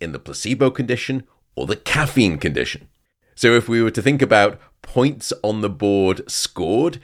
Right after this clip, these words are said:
in terms of memory performance, so far we've got naps one,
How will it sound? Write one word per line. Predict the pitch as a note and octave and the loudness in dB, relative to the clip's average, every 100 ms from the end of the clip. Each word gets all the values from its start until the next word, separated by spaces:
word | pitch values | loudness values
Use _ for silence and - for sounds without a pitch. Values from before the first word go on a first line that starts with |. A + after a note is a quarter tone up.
| - - | -20 -4
in | G2+ | -2
terms | G#2+ G#2+ G2+ F#2+ | 0 -2 -2 -4
of | F2 | -4
memory | F#2 G2 G2+ | 0 0 0
performance, | F#2 F2+ F#2 A#2+ D#3+ - - _ | -4 -4 -2 -2 -6 -10 -16 _
so | - - D#3 | -2 2 2
far | - C3+ F#3+ C#3+ _ | 4 0 0 -6 _
we've | F#2+ - | -6 0
got | F#2 F2 - | 0 0 0
naps | G2 D#3 - - - | 0 0 -2 -10 -12
one, | - E2+ G2 E3 D#3+ | -6 0 0 0 -6